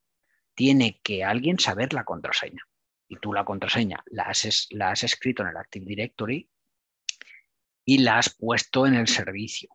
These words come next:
y está cifrada. Con lo cual, un usuario que creas que luego en el servidor tiene los mínimos privilegios para poder levantar el servicio, como si le haces administrador de ese servidor.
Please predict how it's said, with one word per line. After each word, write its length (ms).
y 80
está 240
cifrada. 580
Con 160
lo 80
cual, 220
un 140
usuario 600
que 120
creas 640
que 120
luego 480
en 120
el 160
servidor 720
tiene 280
los 240
mínimos 420
privilegios 760
para 240
poder 340
levantar 580
el 140
servicio, 760
como 260
si 220
le 120
haces 300
administrador 640
de 80
ese 160
servidor. 540